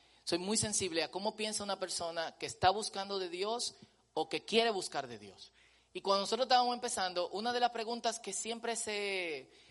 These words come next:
eh, se hacían era, "¿Cómo está tu alma?". ¿Y a quién le hicieron esa pregunta y quería entrar la trompa a la persona que se la hacía?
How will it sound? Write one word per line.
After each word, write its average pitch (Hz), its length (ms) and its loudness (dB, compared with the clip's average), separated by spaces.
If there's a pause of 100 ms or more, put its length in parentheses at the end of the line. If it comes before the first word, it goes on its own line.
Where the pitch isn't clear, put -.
(140)
eh, 147 640 0 (680)
se - 220 0
hacían 185 640 4 (300)
era, 160 420 4
"¿Cómo 202 200 -6
está 202 220 -4
tu 165 160 -6
alma?". 101 440 -10 (2000)
¿Y 170 60 2
a - 40 -2
quién 302 160 0
le 339 60 0
hicieron 269 260 2
esa 254 160 4
pregunta 214 360 0
y 202 40 -4
quería 208 200 0
entrar 226 200 -2
la 226 120 0
trompa 180 260 -2
a 139 40 2
la 135 120 2
persona 156 320 -4
que - 80 -4
se 135 120 -4
la 131 80 -6
hacía? - 320 -8